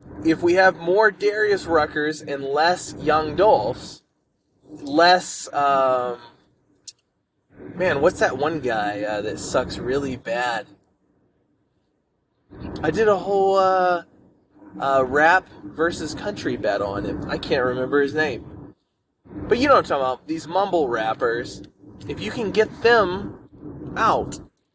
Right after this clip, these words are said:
and more Darius Ruckers in, I think we're gonna have a very good black community. That's what I think. You can say what you want about that.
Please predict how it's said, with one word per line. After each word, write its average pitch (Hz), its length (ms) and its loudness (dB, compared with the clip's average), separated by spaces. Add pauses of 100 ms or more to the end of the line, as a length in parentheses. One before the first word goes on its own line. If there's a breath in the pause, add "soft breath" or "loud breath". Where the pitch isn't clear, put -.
(760)
and 147 200 -2
more 180 640 2 (560)
Darius 160 360 0
Ruckers 165 400 4
in, 226 260 4
I 160 120 2
think 175 240 -4
we're 175 140 0
gonna 165 180 -2
have 160 420 -2
a 147 280 -2
very 151 640 0 (800)
good 147 360 4
black 135 360 -2
community. 104 580 -16 (560)
That's 143 240 0
what 147 80 -2
I 110 80 -2
think. 58 240 -14 (2500)
You 123 100 -14
can 135 160 -8
say 135 200 -2
what 131 120 2
you 127 100 -6
want 143 140 -2
about 101 220 -4
that. 50 180 -14